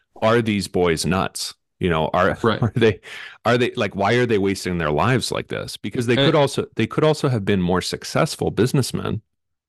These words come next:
Speaker 2: Right.
Speaker 1: if they had simply developed the bike business so that we would have Wright bicycles still the way we still have Schwinn's.
Speaker 2: Yeah, and, but they weren't willing to settle, <laughs> you know, and, and they had a gift that men need to, all men need to cultivate, which is not caring what people think.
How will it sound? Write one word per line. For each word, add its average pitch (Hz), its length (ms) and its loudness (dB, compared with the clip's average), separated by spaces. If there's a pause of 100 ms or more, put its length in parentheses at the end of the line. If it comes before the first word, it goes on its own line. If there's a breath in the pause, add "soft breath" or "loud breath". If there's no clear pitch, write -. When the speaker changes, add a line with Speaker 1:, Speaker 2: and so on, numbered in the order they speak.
Speaker 2:
Right. 117 200 0 (360)
Speaker 1:
if 113 160 0
they 113 120 4
had 107 140 2
simply 131 300 0
developed 101 340 2
the 80 80 -2
bike 135 240 0
business - 400 -6
so - 160 0
that 90 160 2
we 104 100 4
would 98 140 4
have 85 240 -2 (300)
Wright 95 420 0
bicycles 98 580 0
still 78 300 -2
the 92 80 0
way 92 140 2
we 87 100 0
still 87 240 -2
have 85 140 -2
Schwinn's. - 580 -2 (720)
Speaker 2:
Yeah, 151 160 2
and, 135 180 -2
but 131 60 -2
they 135 80 2
weren't 127 180 -2
willing 127 200 2
to - 60 -4
settle, - 380 -2 (180)
<laughs> - 140 -2
you 147 160 0
know, 117 160 0
and, 131 240 0
and 135 160 -2
they 135 80 2
had 127 140 -2
a 123 60 0
gift 117 420 0 (100)
that 107 320 -2 (440 loud breath)
men 131 280 2
need 127 280 -2
to, 110 280 -4
all 143 160 2
men 120 220 2
need 107 140 -2
to 104 60 -2
cultivate, 107 460 0
which 107 180 -4
is 113 240 -2
not 120 300 0
caring 117 440 0
what 104 140 -4
people 107 260 -2
think. - 380 -2